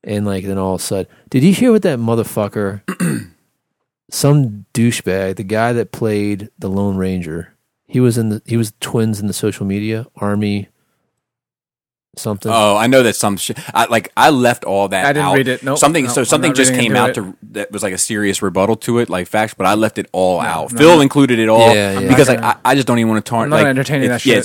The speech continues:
Speaker 2: it's, exactly.
Speaker 1: Oh,
Speaker 2: That's
Speaker 1: okay.
Speaker 2: it. You know what
Speaker 1: Yeah.
Speaker 2: I mean? But, like,
Speaker 1: He's a douche.
Speaker 2: <clears throat> I think that, like, he's just, I think that the next one that's gonna, like, bum me the fuck out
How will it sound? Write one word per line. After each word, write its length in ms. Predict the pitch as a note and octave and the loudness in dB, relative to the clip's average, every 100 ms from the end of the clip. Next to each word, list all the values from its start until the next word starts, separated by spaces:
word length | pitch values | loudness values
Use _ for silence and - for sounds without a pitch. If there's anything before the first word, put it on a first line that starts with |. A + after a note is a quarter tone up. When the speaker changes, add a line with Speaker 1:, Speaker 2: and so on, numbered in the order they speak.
| - | -4
Speaker 2:
it's, 20 | - | -6
exactly. 520 | A2+ G#2+ F2+ - D#2+ | -4 -2 -4 -6 -8
Speaker 1:
Oh, 100 | A2+ | -2
Speaker 2:
That's 160 | G#2+ G2 | -2 -2
Speaker 1:
okay. 200 | F2+ F2 | -6 -6
Speaker 2:
it. 60 | |
You 80 | G#2+ | -4
know 80 | G#2 | -4
what 60 | G2+ | -2
Speaker 1:
Yeah. 40 | G#2 | -2
Speaker 2:
I 20 | |
mean? 220 | G#2 G2 _ - - - | -4 -6 _ -20 -20 -4
But, 100 | C#3+ | 4
like, 240 | C#3+ C3 - | 6 4 2
Speaker 1:
He's 140 | E3 C#3 | 0 0
a 40 | |
douche. 400 | G#2+ A2 G#2+ - - F#3+ | 0 0 -2 -4 0 2
Speaker 2:
<clears throat> 160 | D3 - | 2 -2
I 100 | B2+ | -4
think 280 | F3+ A3 | -2 -2
that, 220 | D3+ C3 - | 0 0 0
like, 320 | A#2 G#2+ - _ _ _ | -2 -2 -8 _ _ _
he's 680 | - A#2+ A2+ A2+ A#2 A#2 A#2 | -16 -12 -12 -10 -8 -6 -4
just, 240 | C#3+ C3 - - - | 0 0 -2 -20 -2
I 100 | A#2+ | -2
think 240 | - C#3+ | 0 0
that 200 | B2 - - _ | 0 -2 -6 _
the 200 | - G#2 | -4 -2
next 380 | F#2 G2+ B2 - | 2 2 2 -2
one 440 | C3 C#3+ D3 D#3 - - | 0 0 0 -4 -8 -4
that's 200 | G#2 - | -4 0
gonna, 220 | A2+ G#2 | 0 4
like, 280 | G2 F#2+ - _ _ _ _ _ _ _ | 2 0 -8 _ _ _ _ _ _ _
bum 460 | F#2+ F2+ G2+ G2+ G#2 | -20 0 2 4 4
me 140 | G2+ | 2
the 140 | G2 F#2 | 0 0
fuck 260 | G2+ F#2 | -2 0
out 340 | G2 G2+ G2+ | 2 2 2